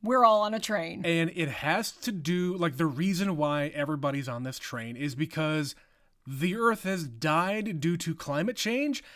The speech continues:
Speaker 2: and humanity is responsible for it. That is my understanding as to what actually happened here.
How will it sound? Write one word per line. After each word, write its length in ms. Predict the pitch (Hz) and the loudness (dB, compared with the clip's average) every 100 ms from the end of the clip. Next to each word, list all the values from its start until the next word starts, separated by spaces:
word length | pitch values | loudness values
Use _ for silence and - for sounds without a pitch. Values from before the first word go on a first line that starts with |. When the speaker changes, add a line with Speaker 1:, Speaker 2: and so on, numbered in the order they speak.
| - | -4
Speaker 2:
and 400 | 165 165 160 160 - | 2 4 4 2 -2
humanity 720 | - 170 143 151 196 196 208 | -2 -2 0 0 0 0 -2
is 280 | - 180 143 | 0 0 0
responsible 800 | 151 143 - - 156 156 139 143 | -2 -4 -4 2 2 2 -2 -4
for 340 | - 170 123 | -4 -4 -4
it. 140 | 92 - - - | -6 -14 -20 -18
That 300 | 113 135 247 | -4 2 2
is 120 | 277 | 2
my 180 | 214 233 | 0 0
understanding 520 | 226 196 - 175 170 | 0 -2 -2 0 2
as 120 | 160 - | 0 -2
to 140 | 165 | -4
what 220 | 151 160 | 2 4
actually 320 | 156 143 135 | 2 0 -6
happened 480 | 117 - 233 - 120 | -8 2 2 2 -6
here. 340 | 110 110 - | -10 -14 -16